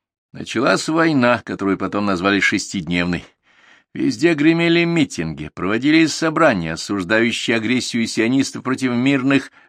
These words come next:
белых и пушистых арабов. Собрали такое комсомольское собрание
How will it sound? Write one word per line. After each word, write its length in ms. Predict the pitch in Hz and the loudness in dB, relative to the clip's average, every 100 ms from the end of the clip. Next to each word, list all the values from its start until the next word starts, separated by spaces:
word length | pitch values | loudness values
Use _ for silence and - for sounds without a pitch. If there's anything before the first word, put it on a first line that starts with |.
| - | -8
белых 460 | 87 135 139 135 | 2 4 6 4
и 40 | 135 | -2
пушистых 560 | 135 131 139 - 135 | -4 0 0 -2 -4
арабов. 480 | 143 123 - - - _ _ _ _ _ _ _ _ _ _ | -2 0 -2 -8 -18 _ _ _ _ _ _ _ _ _ _
Собрали 600 | - 87 82 113 175 123 | -12 -8 -2 2 2 2
такое 400 | 85 82 - 82 | -4 -10 -6 -6
комсомольское 640 | 78 78 85 82 78 - 80 | -6 -10 -6 -6 -6 -6 -6
собрание 760 | 90 82 175 147 202 190 175 | -4 -2 0 2 2 -2 -6